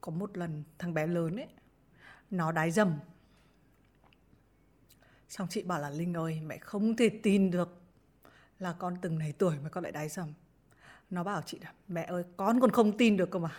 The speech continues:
<laughs> Tức là, tức là chị có một cái câu nó rất là bé, nhưng chị bảo: "Trời ơi, đây là một mối quan hệ bạn bè." Tức là chị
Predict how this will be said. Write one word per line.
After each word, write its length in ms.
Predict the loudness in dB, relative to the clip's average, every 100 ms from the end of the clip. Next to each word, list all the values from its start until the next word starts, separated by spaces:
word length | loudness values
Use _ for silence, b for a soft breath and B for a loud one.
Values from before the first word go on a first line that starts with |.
| -12 -4
<laughs> 760 | -4 -4 -18 -12 -8 -8 -4 4
Tức 100 | 6
là, 340 | 6 6 2 2 -2 -2 -12 -4 B 0 -2 -4 B B
tức 100 | 6
là 100 | 6 6
chị 140 | -2 -8 -8
có 120 | -2 0
một 100 | -2
cái 120 | -4
câu 180 | -4 -2
nó 80 |
rất 140 | 0 2
là 80 | 2
bé, 300 | 0 0 -2
nhưng 100 | -4
chị 100 | -4
bảo: 120 | -8
"Trời 200 | -4 -2
ơi, 240 | 0 -2 -4
đây 180 | -6 -6
là 260 | -6 -8 -8
một 200 | -4 -4 -2
mối 120 | -6
quan 140 | -4 -4
hệ 120 | -2
bạn 300 | 0 0 4
bè." 340 | 6 6 4
Tức 120 | 0 -4
là 80 |
chị 140 | -4